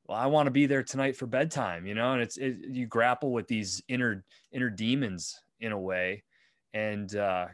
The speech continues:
can tie yourself up into knots. And that's just on a small scale, you know what I mean? Like, to then,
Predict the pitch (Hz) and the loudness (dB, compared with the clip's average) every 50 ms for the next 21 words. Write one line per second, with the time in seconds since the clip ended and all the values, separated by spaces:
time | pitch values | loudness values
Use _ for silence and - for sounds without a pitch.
0 | - _ _ - - 123 120 107 95 - _ - - 127 120 120 113 - - 120 | -14 _ _ -12 -8 -6 -4 -4 -6 -8 _ -2 0 2 2 2 0 0 0 0
1 | 107 - - 120 - - 110 101 98 92 92 101 127 117 - - - - - - | 0 0 0 -2 -2 -4 -6 -6 -6 -4 -2 -2 -2 -2 -4 -8 -12 -16 -16 -16
2 | - _ _ _ _ _ _ _ _ _ _ - 104 104 110 123 147 147 - - | -16 _ _ _ _ _ _ _ _ _ _ -6 -4 0 2 2 2 2 2 0
3 | 135 107 - - 120 110 107 104 101 98 92 - _ - 107 - - - 117 113 | 0 0 2 2 2 2 0 0 -2 -6 -8 -10 _ -10 -8 -6 -2 0 2 4
4 | 120 143 156 - - - 110 92 87 85 85 85 95 110 110 110 110 107 107 107 | 4 4 4 2 -2 -4 -4 -4 -4 -4 -6 -6 -8 -6 -4 -4 -2 -2 -2 -2
5 | 110 113 113 110 104 101 - - 120 110 113 117 113 117 113 | -2 -2 0 0 0 -2 -2 -4 -4 -2 0 0 0 0 -2